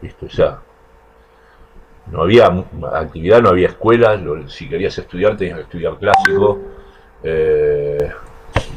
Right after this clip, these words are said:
que tenías que estudiar clásico y básicamente yo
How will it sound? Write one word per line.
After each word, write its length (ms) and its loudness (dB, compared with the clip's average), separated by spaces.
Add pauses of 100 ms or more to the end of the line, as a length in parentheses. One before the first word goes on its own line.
(2750)
que 100 2
tenías 320 4
que 80 2
estudiar 320 -2
clásico 800 0
y 260 -12
básicamente 800 -2
yo 380 2